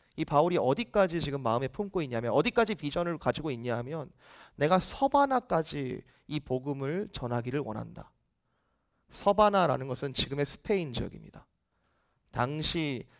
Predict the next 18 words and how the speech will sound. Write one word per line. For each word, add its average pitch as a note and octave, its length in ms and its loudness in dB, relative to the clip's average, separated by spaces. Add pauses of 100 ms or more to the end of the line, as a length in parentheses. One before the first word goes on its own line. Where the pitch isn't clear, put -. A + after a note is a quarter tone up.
(200)
어, G2 560 -2
신대륙이 G#3 800 2
발견, B2 580 -2
신대륙이 G#3+ 600 0
발견되기 B2+ 640 -4
전에 A#2 240 -6
사실상 A3 600 -2 (280)
세상의 F#3 400 0
끝이라고 - 1120 -4
여겨지는 A2+ 400 -2
곳입니다. - 500 -14 (800)
"내가 A#2 240 2
서바나까지, F3 960 0 (800)
사실상 B3 680 4
이 G3 180 -4
세계의 A3+ 380 2
끝까지 G#3+ 520 2
내가 A#2+ 380 -4